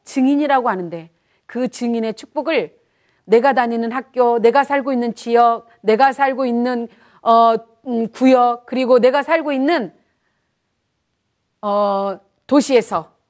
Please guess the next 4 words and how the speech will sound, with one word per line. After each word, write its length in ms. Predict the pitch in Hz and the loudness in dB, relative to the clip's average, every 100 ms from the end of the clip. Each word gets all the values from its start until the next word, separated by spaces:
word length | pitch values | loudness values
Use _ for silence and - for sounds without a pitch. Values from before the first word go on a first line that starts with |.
| _ | _
정확하게 800 | 220 247 254 233 226 226 214 _ _ _ | -2 0 0 0 2 0 -2 _ _ _
증거하고 840 | - 277 269 240 220 247 196 - _ _ | -4 0 4 2 4 2 0 -4 _ _
자랑하는 600 | - 196 214 196 180 151 - _ _ _ _ _ | -12 -4 -4 -2 -6 -8 -16 _ _ _ _ _
멋진 640 | - 202 202 - 214 208 | -6 -6 -6 -10 -8 -8